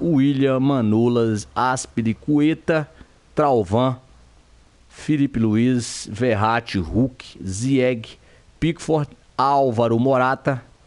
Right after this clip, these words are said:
ah, Fabinho, Matuidi, Luiz Gustavo, Payet, Draxler, Kondogbia.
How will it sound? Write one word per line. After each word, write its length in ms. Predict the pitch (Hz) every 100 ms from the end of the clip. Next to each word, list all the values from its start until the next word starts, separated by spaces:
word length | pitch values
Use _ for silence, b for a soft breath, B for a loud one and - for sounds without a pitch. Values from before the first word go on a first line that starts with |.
| b b b b b b -
ah, 600 | - 117 117 117 117 117
Fabinho, 760 | 113 - 160 120 104 147 160 156
Matuidi, 640 | 139 123 131 151 123 151
Luiz 220 | 170 151
Gustavo, 800 | 131 165 165 - 175 180 180 175
Payet, 760 | 170 - 151 123 110 135 151 143
Draxler, 640 | - 117 123 131 - 135 127 - _ _
Kondogbia. 1120 | - 165 151 123 95 92 123 123 120 131 127